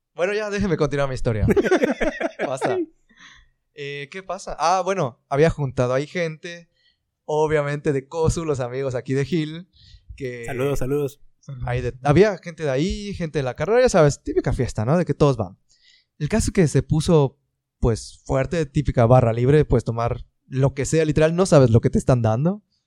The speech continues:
Speaker 1: Ahí, obviamente, debería de haber adu-, alcohol adulterado de a madrazos. El caso es que,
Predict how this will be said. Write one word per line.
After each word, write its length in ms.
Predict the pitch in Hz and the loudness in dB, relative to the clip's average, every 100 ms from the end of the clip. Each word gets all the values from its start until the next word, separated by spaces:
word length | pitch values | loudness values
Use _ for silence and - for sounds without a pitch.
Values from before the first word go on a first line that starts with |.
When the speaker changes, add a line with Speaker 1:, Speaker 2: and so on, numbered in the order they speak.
| _ | _
Speaker 1:
Ahí, 220 | - 123 | -4 0
obviamente, 440 | 139 135 120 123 127 | 2 2 0 0 0
debería 520 | 123 120 127 120 113 | 0 0 0 0 -2
de 80 | 113 | -2
haber 220 | 113 120 | 0 0
adu-, 280 | 113 131 131 | 2 2 0
alcohol 340 | - 127 156 165 | -2 0 4 4
adulterado 800 | 147 131 127 127 131 202 208 _ _ | 4 4 2 0 -2 -2 -4 _ _
de 140 | 127 | -8
a 60 | 120 | -4
madrazos. 540 | 117 113 107 - - _ _ _ _ _ _ _ _ _ - | -2 0 -2 -6 -18 _ _ _ _ _ _ _ _ _ 0
El 180 | 175 196 | 0 4
caso 260 | 190 175 | 2 4
es 100 | 190 | 0
que, 320 | 175 151 - | 0 0 0